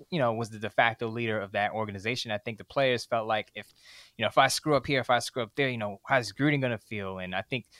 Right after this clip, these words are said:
Scott alluded to this before on, on Friday, was Rich Gannon saying that Carr doesn't have Gruden yelling in his ear now. And I think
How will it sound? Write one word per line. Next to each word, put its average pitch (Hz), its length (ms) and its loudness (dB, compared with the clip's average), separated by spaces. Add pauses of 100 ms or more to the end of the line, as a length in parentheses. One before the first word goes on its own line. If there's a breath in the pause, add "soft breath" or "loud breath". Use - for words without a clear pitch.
(100)
Scott 180 320 6
alluded 143 180 2
to - 80 -8
this 123 140 -6
before 160 520 4
on, 117 220 4
on 110 160 -2
Friday, 143 480 2
was 117 380 -4 (580 soft breath)
Rich 147 220 2
Gannon 151 180 2
saying 139 280 0
that 120 200 0
Carr 151 220 6
doesn't 123 180 2
have 131 200 0
Gruden 123 360 -2
yelling 127 300 0
in 123 80 -2
his 107 240 -6
ear 139 240 2
now. 65 240 -8 (640)
And 156 100 6
I 170 120 8
think 190 320 2